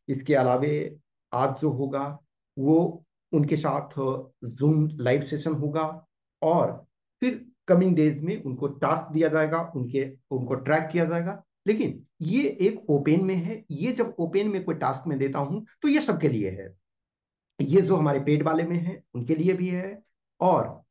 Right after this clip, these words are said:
जो paid में नहीं है ये उनके लिए भी है, सबके लिए open में है।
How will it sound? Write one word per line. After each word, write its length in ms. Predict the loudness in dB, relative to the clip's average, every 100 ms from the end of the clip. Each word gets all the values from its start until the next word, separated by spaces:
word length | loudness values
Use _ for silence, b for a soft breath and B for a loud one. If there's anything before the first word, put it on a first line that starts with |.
| -12
जो 220 | -2 0 2
paid 340 | 2 2 2
में 100 | 0
नहीं 300 | 0 0 -2
है 300 | -4 -8 -12 -8
ये 140 | -2 -2
उनके 340 | -2 -8 -6
लिए 220 | -4 -4
भी 300 | -4 -6 -8 B _ -4
है, 140 | -4 -2
सबके 320 | -2 0 0
लिए 340 | 0 -2 -4 -4
open 260 | 0 0
में 140 | 0 -2
है। 240 | -6 -10